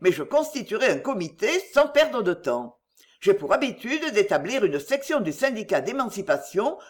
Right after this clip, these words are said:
partout où je vais. Il y a à Annerley une Missis Sanderson qui fait déjà partie des émancipés, de sorte que j'ai un noyau.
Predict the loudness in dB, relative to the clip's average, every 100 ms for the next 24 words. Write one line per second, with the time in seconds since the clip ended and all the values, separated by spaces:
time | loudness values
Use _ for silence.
0 | _ -2 0 0 -2 0 0 0 0 4
1 | 4 2 -6 _ _ _ _ _ _ _
2 | -2 -2 4 4 4 0 0 2 0 0
3 | 0 0 -2 -6 _ -4 -2 0 -4 -8
4 | -8 -8 0 0 0 -2 -4 0 0 -2
5 | -12 -8 -2 0 0 2 2 0 -2 -4
6 | -6 -4 0 0 0 -2 -6 -10 0 2
7 | 2 -2 -16 _ -4 -4 0 2 2 2
8 | 0 0 0 0 0 0 0 0 -2 -4